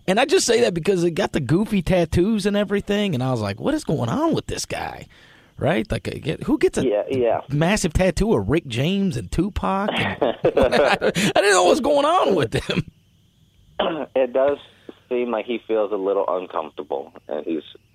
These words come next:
Speaker 2: figuring that part out. I think eventually he'll get there.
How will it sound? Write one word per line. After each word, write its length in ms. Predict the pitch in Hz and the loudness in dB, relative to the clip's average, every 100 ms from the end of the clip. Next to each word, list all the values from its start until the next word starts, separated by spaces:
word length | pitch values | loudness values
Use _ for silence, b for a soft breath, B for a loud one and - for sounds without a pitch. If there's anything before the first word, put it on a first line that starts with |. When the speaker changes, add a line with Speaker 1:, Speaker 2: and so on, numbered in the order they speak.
| _ _ _ _ _ _ _ _ - - | _ _ _ _ _ _ _ _ -10 -2
Speaker 2:
figuring 340 | 98 90 82 | 0 0 0
that 200 | 78 69 | -2 -2
part 220 | - 69 | 0 0
out. 240 | 67 64 - | 0 -2 -2
I 100 | - | 0
think 200 | 160 175 | 2 2
eventually 440 | 110 104 104 95 90 | 2 0 0 -2 0
he'll 180 | 82 | -2
get 240 | 71 80 - | -2 -4 -2
there. 220 | 85 87 | -2 -2